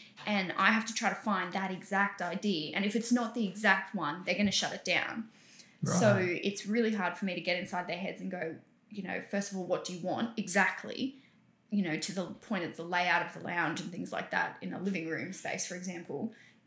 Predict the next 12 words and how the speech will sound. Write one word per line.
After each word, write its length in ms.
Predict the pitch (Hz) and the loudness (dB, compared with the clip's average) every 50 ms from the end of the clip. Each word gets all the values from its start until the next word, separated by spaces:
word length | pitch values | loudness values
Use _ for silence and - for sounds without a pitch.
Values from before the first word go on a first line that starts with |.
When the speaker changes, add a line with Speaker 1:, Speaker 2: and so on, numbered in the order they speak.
| _ _ _ _ - | _ _ _ _ -4
Speaker 1:
You 180 | - 220 226 | 0 2 2
know, 140 | 214 170 147 - - - - - | 4 2 2 0 -2 -6 -6 -4
when 220 | 214 220 233 233 | 2 6 6 6
you 60 | 214 | 8
read 120 | 202 208 190 | 6 4 2
a 40 | |
script, 340 | 190 - - - - - - | 2 2 2 0 0 2 2
you, 280 | 220 220 202 196 180 - - | 4 4 4 2 0 -2 -2
you're 180 | 208 233 247 | 2 4 6
envisioning 440 | 240 240 262 330 285 220 170 - - | 6 6 6 6 6 4 2 0 -4
it. 120 | - - - - - - - - - - - _ _ _ - - - | -6 -8 -10 -14 -18 -20 -20 -20 -20 -20 -20 _ _ _ -18 -6 2
And 240 | - 220 208 202 - | 4 4 4 4 2